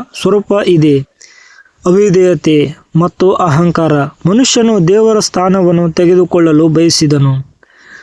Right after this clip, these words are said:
ದೇವರು ಆದಾಮನಿಗೆ ಶಾಪ ನೀಡಿದಾಗ ಅವನು ಹೇಳಿದ್ದು, "ನೀನು ನಿನ್ನ ಹೆಂಡತಿಯ ಮಾತನ್ನು ಕೇಳಿ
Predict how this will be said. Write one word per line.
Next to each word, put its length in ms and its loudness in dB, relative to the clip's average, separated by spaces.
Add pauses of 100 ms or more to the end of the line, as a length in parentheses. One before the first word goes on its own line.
(280)
ದೇವರು 340 2
ಆದಾಮನಿಗೆ 840 0
ಶಾಪ 400 -2
ನೀಡಿದಾಗ 540 0
ಅವನು 540 0
ಹೇಳಿದ್ದು, 600 2 (1400)
"ನೀನು 260 2
ನಿನ್ನ 280 2
ಹೆಂಡತಿಯ 560 0
ಮಾತನ್ನು 500 0
ಕೇಳಿ 460 0